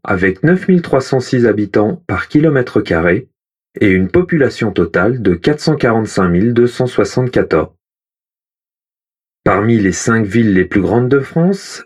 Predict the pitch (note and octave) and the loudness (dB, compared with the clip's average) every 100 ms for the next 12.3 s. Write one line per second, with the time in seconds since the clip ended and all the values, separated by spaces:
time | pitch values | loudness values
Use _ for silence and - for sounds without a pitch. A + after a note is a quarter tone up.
0 | - A2 D#3 E3+ - - - F#2 F2 F2 | 0 2 2 0 -8 -14 -4 0 2 2
1 | F#2 G2 A#2+ - E3+ F#3+ - - G2+ F#2+ | 2 2 2 0 -2 -2 -8 -4 -2 0
2 | F#2 F2 F2+ G#2 G#2+ D#3 F3 E3+ _ _ | 0 2 0 0 0 2 2 0 _ _
3 | _ _ _ C3 B2+ G3 F#3+ A#2 - D#3+ | _ _ _ -2 0 0 0 0 0 0
4 | D3+ A#2+ G2 E2+ F#2 D3 - _ _ - | 2 0 0 0 0 -2 -8 _ _ -2
5 | F#2 F#2+ B2 D3+ D#3+ G#2+ - F#2+ F2+ A2 | 2 2 2 2 2 0 -2 -2 2 0
6 | C#3 - G2 - G2+ - A2+ D#3+ D#3 A2 | 0 -2 -4 -2 -2 -2 -2 0 2 0
7 | F#2+ - E3 E3 C#3 B2 G#2+ F#2 D#2+ G2+ | -2 0 0 0 -2 0 0 0 0 -2
8 | - G2+ G2 A2+ A2+ G2 G#2 G#2+ - G2 | -2 -2 0 0 0 0 0 -2 -4 0
9 | D3+ B2+ F2+ C#3 C#3+ D#3 C#3 C3+ B2 B2+ | 0 2 0 0 0 0 0 -2 0 -2
10 | A#2 A#2 - A2+ G2+ A2+ G#2+ F#2+ F#2 - | 0 -2 0 -2 0 0 2 0 -2 -2
11 | A2 G#2 - - A#2 G#2 G2+ - F#2+ F2 | 0 -2 -4 0 2 2 0 -2 0 0
12 | F2+ G#2 - | 0 0 -2